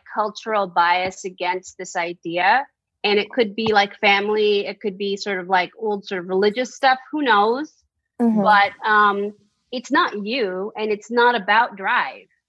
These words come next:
Speaker 1: That has nothing to do with it. And having a good sex drive is important anyway. It's for the generation of our lives and also just for fun, you know? It's like, why not have
Speaker 2: Yeah.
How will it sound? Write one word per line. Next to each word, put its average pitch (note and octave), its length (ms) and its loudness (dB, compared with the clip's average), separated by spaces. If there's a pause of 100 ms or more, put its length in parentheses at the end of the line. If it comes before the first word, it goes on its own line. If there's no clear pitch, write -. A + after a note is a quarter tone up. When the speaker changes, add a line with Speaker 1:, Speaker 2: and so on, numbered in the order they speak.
(260)
Speaker 1:
That A#3 280 2
has B3+ 240 -4
nothing B3+ 300 -4
to G#3+ 80 -8
do A3+ 180 -8
with A#3 180 -6
it. A2 200 -12 (200)
And A3 380 -2
having C#4 340 2
a C4 80 0
good A3+ 220 -2
sex - 260 -2
drive G3+ 360 2 (320)
is B3+ 160 -6
important B3 520 -2
anyway. A3 460 -4
It's G3+ 200 -12
for A3+ 140 -4
the A3 100 -4
generation A3 760 0 (100)
of G3 220 0 (680)
our G#3+ 260 4
lives G#3 760 2
and G3+ 240 -6
also A3 480 -8 (100)
just A3+ 440 -12
for G#3+ 440 2 (100)
fun, C4+ 380 2
you G3 100 0
know? B3 160 0
It's B3+ 120 -8
like, C#4+ 140 -2
why C#4+ 140 -2
not B4+ 140 -4
have A#3 60 6
Speaker 2:
Yeah. A3 320 2